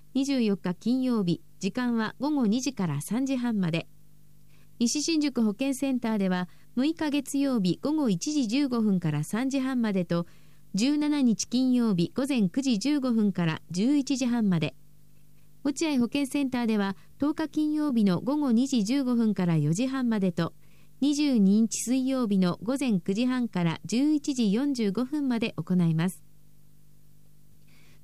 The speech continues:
うつ専門相談、精神科医師による相談で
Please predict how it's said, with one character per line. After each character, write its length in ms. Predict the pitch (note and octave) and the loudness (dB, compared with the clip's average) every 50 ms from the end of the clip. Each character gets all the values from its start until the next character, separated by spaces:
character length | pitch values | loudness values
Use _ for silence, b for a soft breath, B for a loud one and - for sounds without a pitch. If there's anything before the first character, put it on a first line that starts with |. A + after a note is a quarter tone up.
| - | -4
う 100 | - C#4+ | -4 -2
つ 160 | D4+ - - - | -2 -2 -4 -2
専 180 | - C#4 D4 C#4+ | -2 0 0 2
門 180 | C#4 C#4+ C#4+ | 2 0 0
相 220 | C4+ - C4+ B3+ B3 | 0 -2 0 0 0
談、 260 | F#3 F3+ E3+ D3 - - b b b b b b b - | 0 0 0 -2 -2 -4 b b b b b b b -4
精 180 | - C#4+ D4+ | -2 0 0
神 220 | D#4 - F4 E4 D#4 | 0 0 -2 -2 -2
科 100 | - D#4+ | 0 0
医 100 | E4 E4 | 0 0
師 140 | E4 - D#4+ | 0 0 0
に 140 | D4 C#4 | 2 2
よ 120 | B3+ A3+ G#3 | 2 2 2
る 220 | F#3 F3+ E3+ - | 2 2 2 0
相 220 | - - G#3 A3+ A3 | 0 0 0 0 2
談 200 | A3 A3 G3+ F#3 | 2 2 2 2
で 200 | F#3 F#3 F#3 | 2 0 -2